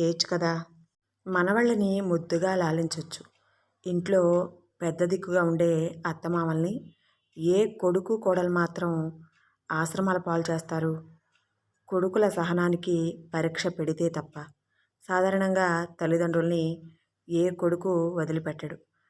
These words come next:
అది భార్య మాట విని ఆశ్రమాల్లో అసలు వదిలిపెట్టడు. ఆ విషయం సహజంగా కూడా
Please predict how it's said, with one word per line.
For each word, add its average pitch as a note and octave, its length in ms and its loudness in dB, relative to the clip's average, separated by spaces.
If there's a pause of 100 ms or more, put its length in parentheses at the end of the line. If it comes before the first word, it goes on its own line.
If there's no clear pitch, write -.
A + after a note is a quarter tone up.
(260)
అది D#3+ 460 -4 (180)
భార్య D#3+ 420 0
మాట F3+ 220 2
విని E3 380 0
ఆశ్రమాల్లో E3 600 -2 (120)
అసలు D#3+ 280 -4
వదిలిపెట్టడు. D#3 580 -4 (760)
ఆ G3 80 0
విషయం G3 600 -2 (680)
సహజంగా F3+ 480 0
కూడా F3 500 0